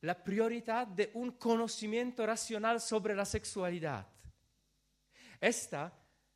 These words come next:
para cada religión, pero sobre todo para el cristianismo,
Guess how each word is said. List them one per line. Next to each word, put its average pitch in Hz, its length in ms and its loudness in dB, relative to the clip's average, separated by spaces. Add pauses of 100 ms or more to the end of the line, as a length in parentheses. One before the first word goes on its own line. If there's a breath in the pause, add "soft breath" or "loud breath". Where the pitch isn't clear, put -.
(240)
para 156 420 2 (380)
cada 139 280 2
religión, 120 580 -6
pero 151 160 0
sobre 160 320 0
todo 156 260 -4
para 117 200 -4
el 107 80 -8 (240)
cristianismo, 135 480 -8